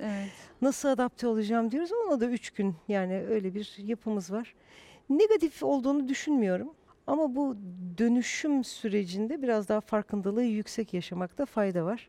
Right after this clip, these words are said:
Speaker 1: Evet.
Speaker 2: Biraz daha hoşgörü temelli
Speaker 1: İçerisinde.
Speaker 2: olmamızda fayda var. Keskin hatlı, çok bilmiş, e,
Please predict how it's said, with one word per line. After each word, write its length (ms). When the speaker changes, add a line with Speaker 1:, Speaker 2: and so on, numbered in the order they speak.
Speaker 1:
Evet. 460
Speaker 2:
Biraz 240
daha 200
hoşgörü 520
temelli 240
Speaker 1:
İçerisinde. 180
Speaker 2:
olmamızda 560
fayda 440
var. 260
Keskin 560
hatlı, 500
çok 220
bilmiş, 760
e, 60